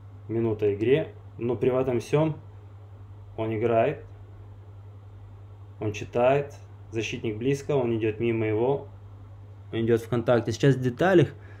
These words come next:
заметим вот что, что поединок достаточно серьёзный.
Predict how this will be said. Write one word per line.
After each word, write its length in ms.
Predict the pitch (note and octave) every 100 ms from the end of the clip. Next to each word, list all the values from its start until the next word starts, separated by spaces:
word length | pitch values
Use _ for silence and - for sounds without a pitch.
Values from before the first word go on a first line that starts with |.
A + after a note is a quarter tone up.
| - -
заметим 460 | A#2+ C3+ C#3 C3+ B2+
вот 160 | A2+
что, 200 | - -
что 340 | - - A#2 - - - - - - - -
поединок 640 | A#2 B2 F3+ E3 - -
достаточно 540 | A#2 A2 C3+ B2+ -
серьёзный. 500 | A2+ A#2 A2 G2+ F#2